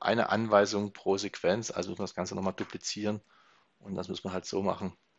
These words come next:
U ist gleich N A N. So. Wie gesagt, oder wir müssen das Ganze in R umbenennen. Aber das wäre jetzt aufwendig, in diese Formel nochmal reinzugehen.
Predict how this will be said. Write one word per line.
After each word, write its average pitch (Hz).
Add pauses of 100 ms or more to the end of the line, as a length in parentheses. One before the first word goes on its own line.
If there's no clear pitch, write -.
(720)
U 107
ist -
gleich -
N 95
A 95
N. 98 (2250)
So. - (760)
Wie 131
gesagt, 170
oder 147
wir 151
müssen 151
das -
Ganze 143
in 120
R 98
umbenennen. 92 (340)
Aber 101
das 104
wäre 110
jetzt -
aufwendig, 117
in 107
diese 98
Formel 135
nochmal 98
reinzugehen. 98